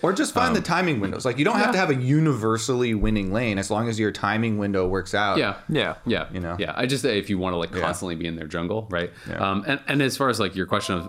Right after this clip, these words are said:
Speaker 2: of examples, uh, Jojo Pion literally did Lucian and lane swap to top to,
Speaker 3: Yeah.
Speaker 2: to
Speaker 1: Yeah.
Speaker 2: beat a Gangplank, right? Like, that was one of the things that, that was against Team Liquid, right? Against, uh, against Bo-,
Speaker 1: And their lane
Speaker 2: Bopo's
Speaker 1: swap,
Speaker 2: G P.
Speaker 1: their lane swap versus, uh, G two, when they,
Speaker 2: Yeah.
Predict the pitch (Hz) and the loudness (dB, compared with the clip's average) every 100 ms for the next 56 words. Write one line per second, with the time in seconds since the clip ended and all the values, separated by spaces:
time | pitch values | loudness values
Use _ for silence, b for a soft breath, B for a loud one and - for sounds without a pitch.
0 | - 95 85 95 92 104 101 85 - - | -4 -4 -2 -4 0 0 0 -2 -4 -10
1 | B B 92 90 92 98 110 123 131 123 | B B -2 0 -2 0 2 2 2 2
2 | 92 104 117 104 87 98 95 78 80 92 | 2 2 4 2 2 2 2 -2 -2 -2
3 | 104 107 90 82 87 87 80 90 104 92 | 0 0 -2 -2 -2 -2 -2 -2 0 0
4 | 85 - 82 - 95 80 - 95 85 104 | -2 -4 -8 -2 0 0 -4 -2 -2 -2
5 | 101 85 - 85 76 95 107 107 90 95 | -2 -4 -4 -6 -6 0 0 2 0 0
6 | 98 78 76 92 98 95 104 107 104 107 | -2 -4 -4 -4 -2 -2 0 -2 0 0
7 | 98 101 98 107 110 117 110 117 117 123 | 0 -2 -2 -2 -2 0 -2 -2 -2 -4
8 | 73 - 87 101 95 90 - 92 87 90 | -8 -6 -4 -2 -2 -4 -2 -2 0 -4
9 | 87 - 170 202 226 175 143 214 233 247 | -4 0 2 4 4 6 4 4 4 2
10 | 262 208 196 165 170 151 185 190 208 208 | 2 0 2 2 2 2 2 0 0 2
11 | 170 160 156 120 117 - 131 123 110 135 | 0 0 -2 -2 -10 -2 0 2 2 0
12 | 120 - 123 165 214 - 131 143 135 | 0 0 2 2 0 -4 0 2 2